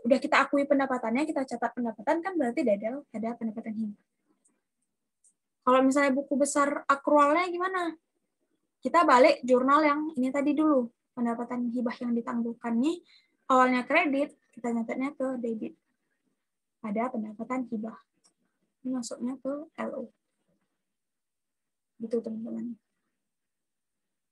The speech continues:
Nah, tadi pakai metode mekanisme Erkun maupun Reksus. Rekening kas umum negara maupun rekening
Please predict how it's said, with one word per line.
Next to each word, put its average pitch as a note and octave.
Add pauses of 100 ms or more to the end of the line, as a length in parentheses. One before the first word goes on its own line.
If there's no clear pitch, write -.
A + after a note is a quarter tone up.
(360)
Nah, A#3
tadi B3
pakai D#4+
metode B3+ (160)
mekanisme D4+ (400)
Erkun D#4
maupun C#4+
Reksus. B3+ (480)
Rekening A#3+
kas A#3+
umum A3+
negara A#3
maupun C4+
rekening C4